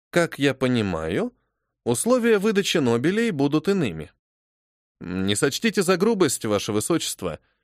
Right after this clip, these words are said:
но аристократия будет отпущена после заключения полноценного договора о мире и сотрудничестве между нашими державами.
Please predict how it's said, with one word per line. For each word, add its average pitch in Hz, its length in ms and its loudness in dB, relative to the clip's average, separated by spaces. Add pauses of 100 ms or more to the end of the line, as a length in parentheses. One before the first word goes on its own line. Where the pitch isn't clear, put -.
(220)
но 202 240 2
аристократия 175 680 2
будет 127 280 0
отпущена 127 540 0
после 127 340 0
заключения 123 640 0
полноценного 131 760 2
договора 92 480 0
о 104 60 0
мире 196 360 0
и - 140 -2
сотрудничестве 151 840 -2
между 107 300 0
нашими 98 360 -2
державами. 82 640 -6